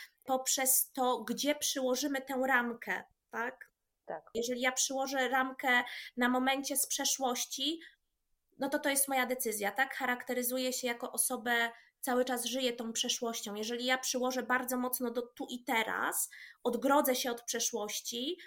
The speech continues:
Speaker 1: no to to też będzie w jakiś sposób niekompletne. A kiedy ja zaakceptuję to,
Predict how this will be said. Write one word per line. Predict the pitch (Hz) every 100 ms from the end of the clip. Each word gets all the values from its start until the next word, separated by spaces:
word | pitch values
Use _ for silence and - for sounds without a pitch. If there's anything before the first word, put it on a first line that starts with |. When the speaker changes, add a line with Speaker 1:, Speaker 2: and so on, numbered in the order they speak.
| - _ _ _ _ -
Speaker 1:
no | 220
to | 254
to | 269 262 -
też | 330 330
będzie | 247 294 285 269
w |
jakiś | 269 269 262
sposób | - - 285 294 277 -
niekompletne. | 269 277 294 277 294 269 277 220 185 -
A | 240
kiedy | 277 262
ja | 277
zaakceptuję | 269 285 302 - 285 - 381 302 240
to, | 247 202